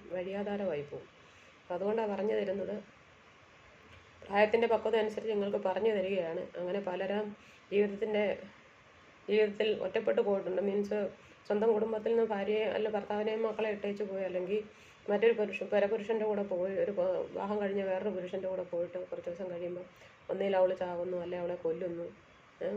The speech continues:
പല സംഭവങ്ങളും നമ്മൾ കാണുന്നുണ്ട്. അതുകൊണ്ടാണ് ഞാൻ സ്ത്രീകളോട് പറയുന്നത് നിങ്ങൾ ഒരിക്കലും, ഏ, സിംഗിളായിട്ടുള്ള ആണുങ്ങളെ അ-, അത്രയ്ക്കും പേടിക്കാനില്ലെന്നാണ് എൻ്റെ വിചാരം. കാരണം അവർ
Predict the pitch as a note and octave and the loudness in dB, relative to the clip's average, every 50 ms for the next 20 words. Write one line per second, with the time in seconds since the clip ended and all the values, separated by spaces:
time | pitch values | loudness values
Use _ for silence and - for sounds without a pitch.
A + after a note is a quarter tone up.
0 | A3 A3 A#3 A3+ A#3+ B3+ C4 B3 B3 B3+ B3+ B3+ B3+ A#3+ A#3 A#3+ A#3 A#3 A3 G#3 | -2 0 2 2 4 4 4 4 4 4 6 6 6 6 6 4 4 4 2 0
1 | G#3+ A3+ A3 G3 F#3+ F#3+ G3 G#3 A3+ A#3+ B3 B3 A#3+ A#3 A#3 - G3+ G3 F#3+ G3+ | 0 0 0 0 0 0 0 0 0 0 2 2 2 2 0 -2 -6 -4 -2 0
2 | G#3 G#3+ A3 G#3+ G3+ F#3 F#3 F#3+ G3+ G3+ F#3+ G3 G3+ G#3 G3 F#3+ G3 - G3+ G3 | 0 0 0 0 -2 -2 -2 -2 0 0 0 0 0 0 -2 -2 -4 -6 -4 -6
3 | G3 - - - - - - - - - - G3 F#3+ F3+ - G3+ - G#3+ A3+ A#3 | -6 -6 -8 -14 -20 -20 -20 -20 -12 -4 0 2 4 2 2 2 2 2 2 4
4 | B3+ B3 B3+ B3 B3 B3 A#3+ A#3 A#3+ A#3+ B3 A#3+ A#3+ A#3+ A#3 - - - - - | 4 4 4 2 2 2 2 4 4 4 4 6 4 4 4 2 0 -2 -4 -4
5 | - - - - A3+ G#3+ A#3 A#3+ B3 A#3+ A#3 B3 A#3+ A3+ A#3 A#3 A3+ A3+ A#3 A#3 | -6 -4 -2 -4 0 2 2 4 4 6 6 6 6 4 4 2 2 2 2 2
6 | A3+ A3+ A3 G#3 G3+ G#3 G3+ G3+ G3 G3 G3+ G#3 G#3 F#3 D3+ D#3 E3+ F3+ F#3 F#3+ | 2 0 0 0 0 0 0 0 0 0 0 0 0 0 -2 -4 -4 -4 -4 -4
7 | G3+ G3+ - - - - - - - - - - A3 A#3+ B3 | -6 -8 -10 -16 -20 -20 -20 -20 -20 -16 -6 -2 2 6 8